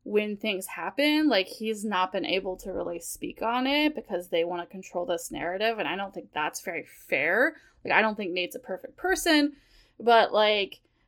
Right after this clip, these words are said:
there has to be nuance in these conversations. And you, you guys have heard what Danica and I have thought about it before in previous episodes with just, like, <sighs> Reality Steve made it this whole thing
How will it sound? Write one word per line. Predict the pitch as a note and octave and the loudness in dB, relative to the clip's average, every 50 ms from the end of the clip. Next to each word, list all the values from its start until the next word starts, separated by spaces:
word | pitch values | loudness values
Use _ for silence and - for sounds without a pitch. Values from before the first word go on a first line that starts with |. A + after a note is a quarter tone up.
| _ - | _ -2
there | A3 A3+ | -2 -2
has | - - - B3 B3 A#3+ - | 0 2 4 4 4 4 4
to | - A3+ | -2 0
be | A3+ G#3+ | 0 0
nuance | G3+ F#3+ F#3 F#3 F#3 F#3+ G3+ G#3+ G#3+ - | 0 0 2 4 4 4 4 2 0 -2
in | B3 | -2
these | C4 C4 C4 C4 | -2 -2 -2 -2
conversations. | - D4 C#4 C4+ C#4+ C#4+ C#4+ D4 C#4+ C#4+ C#4 - D#4 D4+ D4+ D#4+ E4+ E4 - _ _ _ _ _ _ _ - - | 0 0 0 2 0 -2 -2 -2 -2 -2 0 2 4 6 6 6 4 2 0 _ _ _ _ _ _ _ -4 -2
And | G#3+ A3 G#3+ G#3 G3+ G3+ G3 G3 G3 G3 G3 - - | 0 0 2 0 0 0 -2 -4 -4 -6 -8 -6 0
you, | D#4 E4+ F4 D#4+ D4 D4 | 2 4 4 4 2 0
you | E4+ F#4 F#4 | 0 6 8
guys | F4 C#4+ C4 - | 10 10 10 8
have | - - | 4 0
heard | - G3+ F3+ F3 | 0 0 0 2
what | F#3+ E3+ E3+ | 2 2 2
Danica | E3 C3+ D3+ D#3 D3+ F#3+ | 2 0 0 -2 -2 -2
and | D#3 C#3+ | -2 0
I | C3+ A#2+ | 0 0
have | C3+ E3 - | 0 -2 -4
thought | - D#3+ B2 C3+ | -4 -6 -6 -6
about | - A2+ A#2 G#2+ | -4 -4 -4 -4
it | G#2 - | -4 -6
before | - - - - - E2+ A2+ A#2+ | -10 -10 -8 -6 -4 -2 -2 -2
in | D#3+ F#3+ | -2 -4
previous | - G3+ E3 A#2 D#3 E3+ - | -6 -6 -6 -4 -4 -6 -6
episodes | - - E2+ - - - E2 F#2 - G#3 - | -8 -10 -10 -8 -6 -6 -6 -6 -6 -8 -6
with | A#3+ - - - | -6 -6 -6 -6
just, | - - - - - | -10 -10 -10 -8 -8
like, | - - - - - - - _ _ _ _ _ _ _ _ _ _ _ _ _ _ _ _ _ _ _ _ _ _ _ _ | -8 -10 -10 -12 -14 -18 -20 _ _ _ _ _ _ _ _ _ _ _ _ _ _ _ _ _ _ _ _ _ _ _ _
<sighs> | - - - - - - - - - - - - - - - - - _ _ _ _ - - - | -8 -6 -4 -4 -6 -8 -10 -14 -18 -20 -20 -20 -20 -20 -20 -20 -20 _ _ _ _ -20 -18 -10
Reality | - A3+ B3+ C#4 D4 D4+ D4+ D#4 D4+ C#4+ | -2 4 6 8 8 8 8 8 4 2
Steve | D4 - C4 B3+ A#3+ A#3+ A3+ A3+ G3+ | 0 0 0 2 2 0 0 0 2
made | G#3+ G#3+ A3 A3+ A3+ | 4 4 4 6 6
it | A#3 A#3+ A3+ - | 4 4 4 2
this | - G3+ G3 - | -4 -8 -8 -8
whole | - - - A3 G#3 A3 A#3 A#3+ A#3 - | -12 -6 -4 0 4 4 4 4 2 -2
thing | A3+ G#3+ G3+ F#3+ F3 D#3+ D#3+ E3+ F#3+ | 0 0 0 0 -2 -4 -4 -8 -12